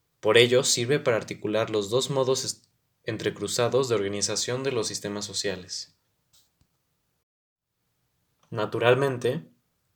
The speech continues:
es en extremo importante poner en claro de cuál de estas cuatro unidades se está hablando cuando una estructura social se descompone en unidades.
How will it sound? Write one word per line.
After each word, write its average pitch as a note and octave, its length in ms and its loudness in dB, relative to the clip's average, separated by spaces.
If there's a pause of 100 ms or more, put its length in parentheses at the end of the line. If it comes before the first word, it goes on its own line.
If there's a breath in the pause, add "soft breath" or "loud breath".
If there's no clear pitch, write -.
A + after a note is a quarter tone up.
es C3 240 2
en D#3+ 60 4
extremo C#3+ 440 0
importante B2 580 -2
poner G#2+ 280 -6
en A2 140 -6
claro G#2+ 380 0
de F#2+ 220 -6 (120)
cuál C3+ 260 2
de C#3+ 120 0
estas C3 240 -2
cuatro A#2 280 -4
unidades G#2 420 -2
se - 100 -4
está - 180 -4
hablando G#2+ 560 -4 (400 soft breath)
cuando A2 240 0
una D#3 120 4
estructura B2 500 0
social G#2+ 360 -2
se A#2 140 -2
descompone G2+ 540 -4
en G#2+ 100 -6
unidades. F#2 800 -6